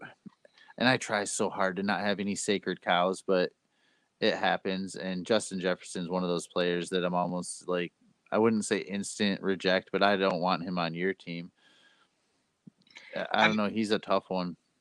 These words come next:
Speaker 2: players that hit like he hit are guys that I definitely wanna hold on to. Like, one thing that is a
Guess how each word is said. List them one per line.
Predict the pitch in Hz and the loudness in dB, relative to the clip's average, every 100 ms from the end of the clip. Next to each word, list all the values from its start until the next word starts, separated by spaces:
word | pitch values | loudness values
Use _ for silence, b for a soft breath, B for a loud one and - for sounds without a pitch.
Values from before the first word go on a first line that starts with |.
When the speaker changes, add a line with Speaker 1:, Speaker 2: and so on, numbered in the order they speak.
| - | -8
Speaker 2:
players | - 175 247 233 | 4 6 6 4
that | 208 151 | 4 4
hit | 156 170 | 4 4
like | 170 - | 2 2
he | 147 | 0
hit | 135 139 123 - | 4 4 4 4
are | 131 117 | 4 6
guys | 123 127 123 | 6 4 2
that | 123 | -2
I | 117 | 0
definitely | 127 - 135 | 0 0 -2
wanna | 127 | 0
hold | 123 113 | 0 0
on | 117 120 | -2 -2
to. | 139 | -2
Like, | 117 117 | -2 -2
one | 135 185 | 0 0
thing | 226 247 220 | 0 2 6
that | 170 | 6
is | 143 135 | 6 4
a | 135 127 120 | 6 6 6